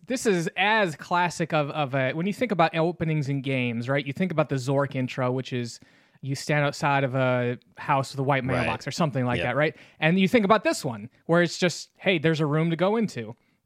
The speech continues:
Speaker 1: And you go in there, and the old man says, uh, "It's dangerous to go alone. Take this." Such a classic line. Like,
Speaker 2: Mm-hmm,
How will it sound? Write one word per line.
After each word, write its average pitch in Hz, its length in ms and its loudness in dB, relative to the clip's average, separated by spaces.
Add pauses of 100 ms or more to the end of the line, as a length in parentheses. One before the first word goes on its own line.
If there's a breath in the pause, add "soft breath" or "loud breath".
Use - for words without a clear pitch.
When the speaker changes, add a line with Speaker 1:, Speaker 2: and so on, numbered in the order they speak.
Speaker 1:
And 139 180 0
you 135 60 -4
go 143 160 4
in 143 80 2
there, 139 300 2
and 131 200 0
the 127 60 0
old 127 180 0
man 123 220 0
says, 113 420 -6
uh, 110 300 -8 (280 soft breath)
"It's 135 120 -8
dangerous 175 380 4
to 185 80 2
go 170 120 6
alone. 151 340 4
Take 135 260 -4
this." - 440 -8
Such - 220 -2
a - 60 -6
classic - 520 -2
line. 107 360 -10
Like, 123 180 2
Speaker 2:
Mm-hmm, 120 40 0